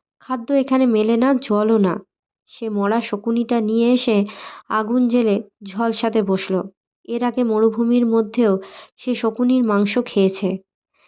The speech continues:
এরাই এখন প্রাণ ধারণের একমাত্র উপায়। আজ ও খাচ্ছে ওদের, কাল ওরা খাবে ওকে। শকুনিগুলো এসে আবার মাথার উপরে জুটেছে।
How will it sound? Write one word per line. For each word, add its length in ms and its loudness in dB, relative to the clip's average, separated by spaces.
এরাই 340 2
এখন 460 0
প্রাণ 300 -6
ধারণের 480 2
একমাত্র 520 0
উপায়। 400 0
আজ 260 0
ও 80 4
খাচ্ছে 420 0
ওদের, 280 4
কাল 200 -4
ওরা 200 0
খাবে 340 0
ওকে। 280 0
শকুনিগুলো 680 2
এসে 460 2
আবার 300 0
মাথার 360 0
উপরে 260 2
জুটেছে। 500 0